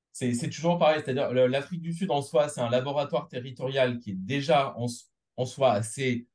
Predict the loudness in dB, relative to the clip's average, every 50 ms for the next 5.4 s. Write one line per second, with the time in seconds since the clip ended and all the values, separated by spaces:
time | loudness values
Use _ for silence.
0 | _ _ -2 -2 0 0 0 0 0 0 0 0 2 2 2 2 0 -4 -6 -6
1 | -6 -6 -6 -4 -4 -4 -2 0 0 2 0 0 -2 -6 -8 -8 -8 -8 -6 -4
2 | -4 -4 -4 -6 -8 -6 -6 -6 -6 -6 -8 -10 -12 -18 -16 -10 -8 -6 -4 -4
3 | -6 -6 -10 -12 -12 -10 -6 -4 -2 0 0 -2 -2 -2 -2 -2 -2 -2 -6 -6
4 | -8 -6 -6 -4 -6 -6 -8 -10 -14 _ _ _ _ -10 -6 -4 -4 -4 -6 -8
5 | -8 -8 -6 -6 -4 -4 -6 -6